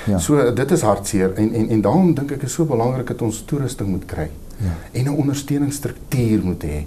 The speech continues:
Speaker 1: Ja.
Speaker 2: waar ons kan gaan gesels en sê, "Weet jy man, ek het dit ervaar en ek het dit ervaar en ek was so kwaad."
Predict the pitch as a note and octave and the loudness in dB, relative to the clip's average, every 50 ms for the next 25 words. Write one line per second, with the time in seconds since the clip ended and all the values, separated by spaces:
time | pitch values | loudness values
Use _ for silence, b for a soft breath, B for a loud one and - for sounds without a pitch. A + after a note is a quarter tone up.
0 | - - - G#2+ F#2 D#2+ C#2+ B B G#2 A#2 C#3 C#3+ C#3 - C#3 B2+ A#2 - - | -8 -6 -4 -2 -2 -2 -2 B B 2 4 4 4 2 2 0 0 0 0 0
1 | - A#2 A2 G#2 F#2 - - - - - - A#2 G2+ G2 F#2+ - G2+ F2+ G2+ A2 | 2 2 2 2 0 -2 -6 -8 -4 0 2 4 4 2 2 0 -2 0 0 2
2 | G2+ C3 D3 C#3+ A#2+ G#2 G2+ G2+ - - - F#2+ E2+ - C#3+ C#3+ C#3+ A2 F#2+ - | 4 4 4 4 4 2 2 2 0 -2 -4 -2 0 2 2 2 2 0 0 -2
3 | - - F#2+ G2 F#2+ F#2+ F#2 F2+ F2+ - G2+ - - D3 C#3+ C#3+ A#2 G2 - - | 0 0 2 2 2 2 0 0 -2 -4 -4 0 0 0 2 2 0 0 0 0
4 | G#2 G2 G2+ F#2+ F#2+ F#2 F#2 F#2 G2 F#2 - - C#3 - - A#2+ A2 G2+ F#2 | 2 2 2 2 2 0 -2 -2 -4 -4 -2 -2 -2 0 2 4 4 4 4